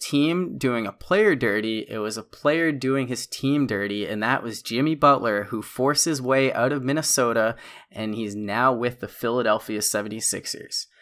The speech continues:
And the Timberwolves were definitely not doing well to start the season amid all of the chaos. They were four and nine at the time that they traded Butler.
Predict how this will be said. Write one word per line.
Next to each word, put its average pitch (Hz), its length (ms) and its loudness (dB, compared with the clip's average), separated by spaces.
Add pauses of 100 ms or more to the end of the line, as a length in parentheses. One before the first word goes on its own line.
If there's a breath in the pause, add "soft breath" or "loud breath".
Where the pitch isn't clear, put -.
(300 soft breath)
And 104 100 -12
the 98 80 -12
Timberwolves 131 640 4
were 110 220 -6 (220)
definitely 139 920 4 (280 loud breath)
not 131 340 4
doing 123 360 0
well 110 260 4
to - 140 -8
start 135 420 2
the 127 60 -6
season 120 520 -2
amid 110 380 -2 (120)
all 117 280 2
of 117 140 -6
the 107 100 -6
chaos. 135 800 2 (380 soft breath)
They 110 120 -2
were 104 140 0
four 147 400 2
and 139 100 4
nine 120 300 4
at 117 80 -4
the 117 80 -4
time 120 340 0
that 98 120 -8
they 104 100 -4
traded 113 420 -4
Butler. 127 480 2